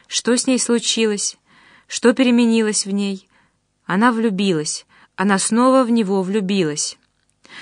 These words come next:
Она знает, что он никогда не будет таким, каким бы ей того хотелось. Она наперед предвидит все его предательства, всю ту боль, которую он ей принесет. Но она его любит. Не раздеваясь, Иван прошел в кухню,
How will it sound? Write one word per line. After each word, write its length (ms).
Она 240
знает, 320
что 180
он 80
никогда 440
не 120
будет 320
таким, 480
каким 340
бы 80
ей 180
того 240
хотелось. 760
Она 160
наперед 440
предвидит 560
все 260
его 160
предательства, 880
всю 220
ту 160
боль, 320
которую 420
он 60
ей 180
принесет. 640
Но 100
она 200
его 220
любит. 560
Не 120
раздеваясь, 720
Иван 300
прошел 360
в 100
кухню, 500